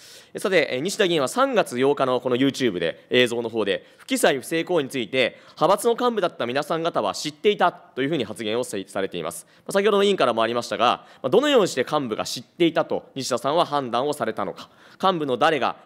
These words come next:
いつ、どのような形で認識したと西田議員ご自身は受け止めているのか、これをもう少し具体的に教えていただけますか。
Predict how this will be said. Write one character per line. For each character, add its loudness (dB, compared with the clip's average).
い -6
つ、 -8
ど -2
の -2
よ 6
う 4
な 2
形 -4
で -4
認 0
識 -6
し -4
た 2
と 4
西 -2
田 6
議 0
員 0
ご 4
自 0
身 -2
は 4
受 -2
け -2
止 -4
め -4
て -4
い -4
る -4
の -8
か、 2
こ -2
れ 4
を 4
も 0
う -2
少 -2
し -4
具 -6
体 2
的 -6
に -6
教 2
え -4
て -10
い -8
た -8
だ -8
け -14
ま -20
す -20
か。 -10